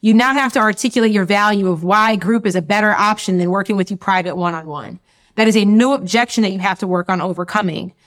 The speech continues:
It is a new objection that you have to learn how to articulate your value around.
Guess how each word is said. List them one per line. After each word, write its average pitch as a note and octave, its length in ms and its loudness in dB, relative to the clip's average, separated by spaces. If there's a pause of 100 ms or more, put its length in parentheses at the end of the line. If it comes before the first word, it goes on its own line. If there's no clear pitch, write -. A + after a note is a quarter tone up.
(160)
It G#3 140 0
is G3+ 120 4
a G#3 100 2
new G#3+ 280 4
objection A#3 480 0
that G3 60 -2
you G#3 40 -2
have G3 80 0
to G3 100 -6
learn F#3 240 -2
how F#3+ 200 -2
to F#3 160 -4 (100)
articulate G3 460 -4
your F3+ 100 -2
value A3 420 2
around. D#3+ 520 -8